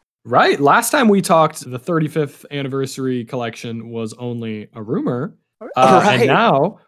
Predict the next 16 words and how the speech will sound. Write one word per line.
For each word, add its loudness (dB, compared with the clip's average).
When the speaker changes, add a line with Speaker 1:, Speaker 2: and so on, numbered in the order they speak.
Speaker 1:
we 0
have 2
it 0
in 0
our 4
hands. -6
Speaker 2:
Right. 0
Well, 2
we 0
have -4
a 0
whole -2
lineup -4
of -12
products -4
and -6